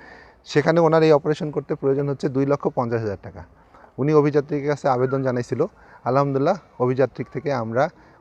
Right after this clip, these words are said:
ওনার জন্য ফান্ড রেইজ করছিলাম এবং আল্লাহ কবুল করছে। দুই লক্ষ পঞ্চাশ হাজারের জায়গায় দুই লক্ষ ষাট হাজার টাকা আমাদের সংগ্রহ হয়েছে।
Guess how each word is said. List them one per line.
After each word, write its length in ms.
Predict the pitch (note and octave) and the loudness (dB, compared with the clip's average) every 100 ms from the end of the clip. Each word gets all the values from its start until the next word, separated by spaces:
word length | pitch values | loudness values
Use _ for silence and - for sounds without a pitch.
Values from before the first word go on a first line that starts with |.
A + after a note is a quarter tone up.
| - | -6
ওনার 340 | A#2+ B2 A2 | 0 0 0
জন্য 240 | A#2+ B2+ | -4 -4
ফান্ড 280 | B2+ B2 A#2 | -2 -2 0
রেইজ 160 | B2+ - | -2 -2
করছিলাম 340 | - - D3 | -8 -8 -6
এবং 120 | C3+ | -2
আল্লাহ 180 | A2+ A#2 - | -2 -2 -4
কবুল 240 | A#2 C3 | -4 -4
করছে। 320 | D#3+ - F3 - - - | -4 -2 -2 -4 -12 -4
দুই 100 | B2+ | -2
লক্ষ 200 | D3 - | 0 -2
পঞ্চাশ 340 | D#3 D3 D3 D#3 | -4 -2 -2 -2
হাজারের 380 | D3+ D3 D3+ | 0 2 0
জায়গায় 220 | C#3+ D3 D3 | 0 0 0
দুই 120 | C#3 | 0
লক্ষ 180 | D3 C#3 | -2 -6
ষাট 280 | - C3+ | -4 -4
হাজার 180 | C3 C3 | -2 -2
টাকা 180 | C3 B2+ | -4 -6
আমাদের 180 | A#2 A2+ | -6 -8
সংগ্রহ 320 | - G#2 G2 | -8 -8 -8
হয়েছে। 240 | F2+ - | -10 -12